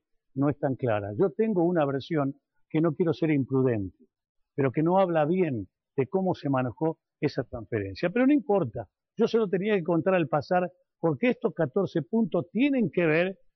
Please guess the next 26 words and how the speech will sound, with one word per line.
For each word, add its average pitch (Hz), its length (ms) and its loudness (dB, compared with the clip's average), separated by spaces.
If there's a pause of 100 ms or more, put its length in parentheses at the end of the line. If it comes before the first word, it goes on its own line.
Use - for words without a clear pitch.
(200)
con 175 260 0
las 151 160 0
contradicciones 160 1080 -2 (240)
que 156 100 0
tiene 196 240 -2
la 165 80 4
actual 160 300 -2
comisión 147 380 -2
directiva 139 520 0 (300)
de 131 140 2
Rosario 120 420 0
Central, 127 400 -2
donde 196 200 2
por 196 200 0
momento, 185 540 -2 (340)
y 139 80 -10
creo 185 260 0
que 156 160 0
no 170 160 2
es - 140 -2
equivocado 160 600 0
decir 151 420 -4 (280)
que 156 100 -2
es - 120 -6
un 151 80 -2
mamarracho. 113 720 -4